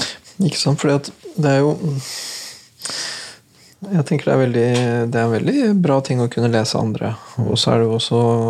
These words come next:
veldig viktig at man også kan lese seg selv, da, ikke sant? Og se om man klarer å finne ut av hvordan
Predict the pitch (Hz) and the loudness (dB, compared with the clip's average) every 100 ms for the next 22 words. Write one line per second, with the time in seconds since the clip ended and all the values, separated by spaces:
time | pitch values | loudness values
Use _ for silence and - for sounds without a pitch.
0 | 113 117 113 - - - 110 107 - 113 | 0 0 0 -2 -4 -2 0 -2 0 0
1 | 110 107 - 113 - 110 110 175 - - | 2 0 0 -2 0 0 2 2 -2 -10
2 | _ 185 - - 131 - _ - - - | _ -8 -6 -4 -4 -6 _ -20 -18 -14
3 | - - - - - 127 117 113 113 117 | -14 -14 -14 -16 -4 0 2 2 2 -2
4 | - - - - _ _ _ _ - - | -6 -18 -20 -20 _ _ _ _ -18 -18
5 | - - _ _ - - - - - - | -20 -20 _ _ -20 -20 -14 -6 -2 2
6 | 120 117 117 113 - 113 113 113 113 120 | 2 2 0 0 0 0 0 0 0 0
7 | - - - _ - - - - - - | -4 -16 -20 _ -20 -20 -18 -16 -14 -16
8 | - - _ - 135 117 | -18 -20 _ -4 0 2